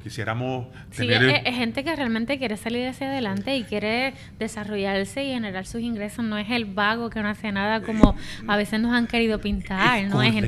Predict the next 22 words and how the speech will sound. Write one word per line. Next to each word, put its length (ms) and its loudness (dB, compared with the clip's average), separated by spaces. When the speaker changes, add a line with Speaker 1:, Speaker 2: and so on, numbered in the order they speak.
Speaker 1:
correcto. 20 -4
Speaker 2:
que 80 4
realmente 760 2
tiene 200 6
el 60 8
Speaker 1:
Sí. 60 6
Speaker 2:
deseo 480 6
de 80 6
hacer. 480 0
Speaker 1:
Y, 60 -10
y, 380 2
y 40 0
que, 360 0
y 200 2
que, 560 2
eh, 380 -6
sueña 640 2
con, 260 -2
con 160 -4
desarrollar 480 -2
esos 180 -6
proyectos 720 -6